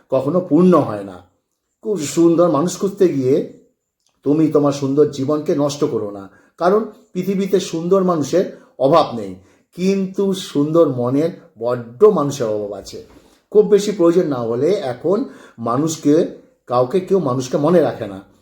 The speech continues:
পৃথিবীর সব থেকে ভয়ঙ্কর প্রাণী হচ্ছে মানুষ, যারা নিজের স্বার্থের জন্য যে কোনো কিছু করতে পারে। কাউকে ভুল বোঝার আগে তার পরিস্থিতিটা একটু হলেও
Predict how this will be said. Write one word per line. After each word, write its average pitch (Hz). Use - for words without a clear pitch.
পৃথিবীর 190
সব 185
থেকে 190
ভয়ঙ্কর 151
প্রাণী 156
হচ্ছে 175
মানুষ, 165
যারা 131
নিজের 135
স্বার্থের 135
জন্য 120
যে 135
কোনো 160
কিছু 127
করতে 151
পারে। 98
কাউকে 196
ভুল 151
বোঝার 175
আগে 139
তার 135
পরিস্থিতিটা 156
একটু 151
হলেও 123